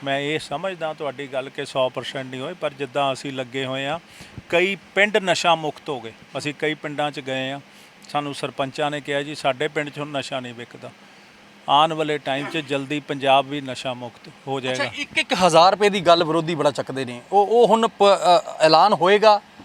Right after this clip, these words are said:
Speaker 2: ਕਦੋਂ ਐਲਾਨ ਹੋਏਗਾ? ਇੰਤਜ਼ਾਰ ਕਰ ਰਹੀਆਂ ਨੇ ਪੰਜਾਬ ਦੀ ਜਿਹੜੀਆਂ ਮਹਿਲਾਵਾਂ ਨੇ, ਉਹ ਵੀ ਸੁਣ ਰਹੀਆਂ ਹੋਣਗੀਆਂ ਤੁਹਾਨੂੰ, ਸ਼ਾਇਦ ਤੁਹਾਡੇ ਮੂੰਹ ਹੀ ਸੁਣ ਲੈਂਦੇ ਆ। ਸੀ ਐਮ ਸਾਹਿਬ ਨੂੰ ਤਾਂ ਬੜੀ ਵਾਰੀ ਪੁੱਛ ਲਿਆ।
Speaker 1: ਦੇਖੋ, ਗੱਲ ਇਹ ਹੈ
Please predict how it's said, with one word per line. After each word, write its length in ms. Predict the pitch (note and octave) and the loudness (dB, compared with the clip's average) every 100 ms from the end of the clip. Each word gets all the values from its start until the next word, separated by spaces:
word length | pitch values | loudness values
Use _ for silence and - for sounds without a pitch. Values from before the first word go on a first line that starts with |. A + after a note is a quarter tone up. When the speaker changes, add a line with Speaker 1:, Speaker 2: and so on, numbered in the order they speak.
| - - - - | -20 -20 -16 0
Speaker 2:
ਕਦੋਂ 280 | G#3+ A3+ A#3 | 6 6 8
ਐਲਾਨ 280 | G3+ G3 G3 | 8 6 6
ਹੋਏਗਾ? 360 | F3+ E3+ F3+ | 2 4 4
ਇੰਤਜ਼ਾਰ 440 | F3+ F3+ D#3+ F3 F3+ | 4 0 6 6 8
ਕਰ 140 | F#3 | 4
ਰਹੀਆਂ 160 | F3+ F#3 | 4 2
ਨੇ 100 | F#3 | 2
ਪੰਜਾਬ 380 | E3+ E3 E3+ | 4 6 6
ਦੀ 200 | D#3 F3 D3 - - - | 4 -4 -4 -14 -20 -4
ਜਿਹੜੀਆਂ 240 | D3+ F3 | 0 2
ਮਹਿਲਾਵਾਂ 440 | E3 D3 D3+ E3 F#3+ | 2 4 6 6 6
ਨੇ, 60 | |
ਉਹ 100 | G3+ | 4
ਵੀ 80 | A3 E3+ C#3+ | 2 -2 -8
ਸੁਣ 240 | - G3+ | -2 0
ਰਹੀਆਂ 200 | G#3 G#3+ | 2 4
ਹੋਣਗੀਆਂ 300 | F3+ F3 F3+ | 4 2 2
ਤੁਹਾਨੂੰ, 200 | F3+ E3+ | 2 0
ਸ਼ਾਇਦ 180 | F3+ F#3+ | 2 4
ਤੁਹਾਡੇ 220 | G3 D#3+ | 6 4
ਮੂੰਹ 140 | G3 G#3 | 2 0
ਹੀ 60 | |
ਸੁਣ 160 | F#3 F#3 | -2 0
ਲੈਂਦੇ 160 | F#3+ | 2
ਆ। 80 | G3+ - - | 0 0 -14
ਸੀ 160 | - A3 | 0 2
ਐਮ 100 | A3+ | 6
ਸਾਹਿਬ 180 | G#3+ A3 | 4 6
ਨੂੰ 60 | |
ਤਾਂ 80 | G#3+ | 2
ਬੜੀ 140 | F3 | 2
ਵਾਰੀ 120 | G#3 G#3+ | 0 0
ਪੁੱਛ 180 | - | -4
ਲਿਆ। 140 | G3 F3+ - - | -6 -12 -16 -18
Speaker 1:
ਦੇਖੋ, 560 | C#3+ C3+ - D3+ C#3 B2+ | -8 -6 0 2 2 0
ਗੱਲ 220 | B2 C3 C3+ | -2 0 0
ਇਹ 140 | C#3+ | 2
ਹੈ 280 | C3+ B2+ | 2 0